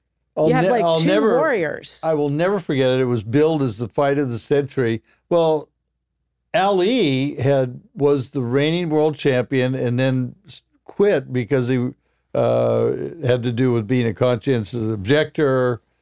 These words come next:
Speaker 1: and not going into the draft and all that, and he had to step down. <clears throat> And that's when Joe Frazier came along and became the reigning world champion. And so this was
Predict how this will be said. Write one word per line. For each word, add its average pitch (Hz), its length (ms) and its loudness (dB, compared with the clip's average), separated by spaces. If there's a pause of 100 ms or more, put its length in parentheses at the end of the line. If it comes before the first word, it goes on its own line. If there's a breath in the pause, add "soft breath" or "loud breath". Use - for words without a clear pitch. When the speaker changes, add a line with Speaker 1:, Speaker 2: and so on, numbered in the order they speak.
(220)
Speaker 1:
and 123 140 -2
not 123 260 0
going 127 240 0
into 120 200 0
the 107 140 -2
draft 135 680 0
and 117 140 -4
all 117 160 -2
that, 147 320 0
and 127 140 -2
he 127 100 -2
had 131 140 0
to 120 120 -4
step 139 300 -2
down. 139 480 0
<clears throat> - 680 -18
And 165 300 2
that's 147 240 2
when 127 260 0
Joe 131 240 2
Frazier 160 440 0
came 139 220 2
along 131 300 0
and 123 100 -4
became 131 380 -2
the 117 280 2 (260)
reigning 123 680 0
world 120 320 2
champion. 190 480 0
And 113 140 -4
so 135 140 0
this 196 280 0
was 143 300 -2